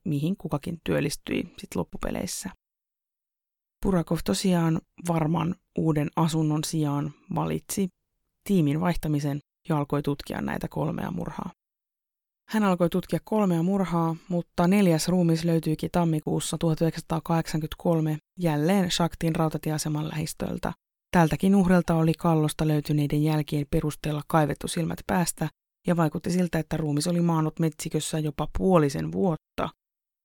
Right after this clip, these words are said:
Pehmytkudosta ei ollut enää jäljellä, ja sukupuoli pääteltiin lähinnä siitä, että lähistöltä löydettiin naisten vaatekappaleita. Luuranko oli aika lyhyt,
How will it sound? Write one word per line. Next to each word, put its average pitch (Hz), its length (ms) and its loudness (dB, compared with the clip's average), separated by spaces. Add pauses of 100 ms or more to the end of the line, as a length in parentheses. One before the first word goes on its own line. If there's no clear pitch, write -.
(280)
Pehmytkudosta 165 680 2
ei 156 140 4
ollut 160 200 2
enää 156 200 0
jäljellä, 151 480 0 (600)
ja 175 60 4
sukupuoli 165 460 0
pääteltiin 151 520 -2
lähinnä 160 220 -2
siitä, 175 340 -2
että 160 200 -8
lähistöltä 160 500 -2
löydettiin 156 560 -2
naisten 170 340 0
vaatekappaleita. 180 800 -6 (920)
Luuranko 190 380 4
oli 165 120 2
aika 175 260 0
lyhyt, 190 340 2